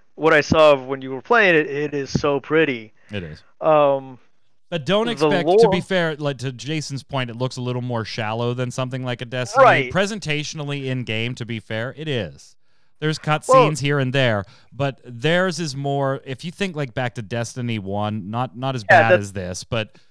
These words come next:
Speaker 2: where most of the lore was not presented in game, and what you think of
Speaker 1: Right,
Speaker 2: that doesn't
Speaker 1: and
Speaker 2: matter, you know, that's your
Speaker 1: that
Speaker 2: personal
Speaker 1: would be my
Speaker 2: opinion.
Speaker 1: problem with it.
Speaker 2: This
Speaker 1: Like,
Speaker 2: is very
Speaker 1: I
Speaker 2: go read the codex, but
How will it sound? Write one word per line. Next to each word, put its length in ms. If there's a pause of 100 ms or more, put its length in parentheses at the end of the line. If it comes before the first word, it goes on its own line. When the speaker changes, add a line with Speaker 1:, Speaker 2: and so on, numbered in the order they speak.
(160)
Speaker 2:
where 320
most 380
of 80
the 60
lore 440
was 180
not 200
presented 420
in 160
game, 340
and 140
what 160
you 100
think 240
of 80
Speaker 1:
Right, 220
Speaker 2:
that 200
doesn't 280
Speaker 1:
and 40
Speaker 2:
matter, 320
you 140
know, 240
that's 320
your 80
Speaker 1:
that 160
Speaker 2:
personal 180
Speaker 1:
would 60
be 80
my 160
Speaker 2:
opinion. 100
Speaker 1:
problem 300
with 200
it. 200 (380)
Speaker 2:
This 180
Speaker 1:
Like, 100
Speaker 2:
is 140
very 720
Speaker 1:
I 60
Speaker 2:
go 180
read 360
the 100
codex, 580
but 400